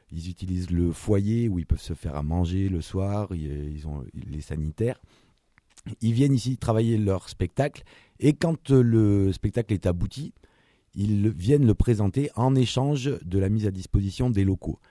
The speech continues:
Voilà, on est, on n'a pas des moyens, euh, comme des, des, des scènes nationales ou des centres nationaux qui peuvent, euh, payer, fournir, faire de la programmation.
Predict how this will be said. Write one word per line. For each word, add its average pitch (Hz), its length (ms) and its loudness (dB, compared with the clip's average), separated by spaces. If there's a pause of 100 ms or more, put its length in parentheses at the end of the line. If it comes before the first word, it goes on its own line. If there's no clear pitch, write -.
(180)
Voilà, 73 200 -10
on 82 120 -6
est, 82 160 -6
on 90 100 -6
n'a 87 140 -2
pas 123 160 0
des 117 120 2
moyens, 110 640 2
euh, 82 280 -4
comme 95 240 0
des, 78 520 -6 (320)
des, 92 120 -4 (360)
des 90 160 0
scènes 117 220 2
nationales 104 480 2
ou 101 60 0
des 95 140 -4
centres 101 500 -6
nationaux 104 560 -2 (480)
qui - 160 -10
peuvent, 95 400 0
euh, 85 680 0 (100)
payer, 95 480 0
fournir, 95 580 -4
faire 92 120 -6
de 90 60 -6
la 87 100 -4
programmation. 87 720 -6